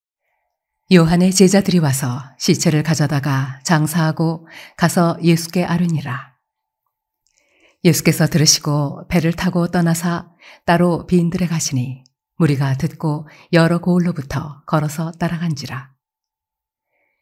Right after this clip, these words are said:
예수께서 나오사 큰 무리를 보시고 불쌍히 여기사, 그 중에 있는 병자를 고쳐주시니라. 저녁이 되매 제자들이 나와 이르되,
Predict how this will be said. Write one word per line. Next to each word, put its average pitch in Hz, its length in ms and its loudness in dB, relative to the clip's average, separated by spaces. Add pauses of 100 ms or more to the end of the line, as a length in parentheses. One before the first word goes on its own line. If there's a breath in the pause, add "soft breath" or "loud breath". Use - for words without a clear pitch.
(260)
예수께서 170 500 4
나오사 147 760 -2
큰 185 300 0
무리를 170 320 4
보시고 160 640 -2 (280 soft breath)
불쌍히 175 440 2
여기사, 135 520 -6 (580)
그 165 120 2
중에 147 200 2
있는 135 340 0
병자를 165 560 0
고쳐주시니라. 160 960 -6 (1700)
저녁이 156 400 4
되매 135 640 -2
제자들이 175 460 4
나와 170 380 4
이르되, 139 560 -4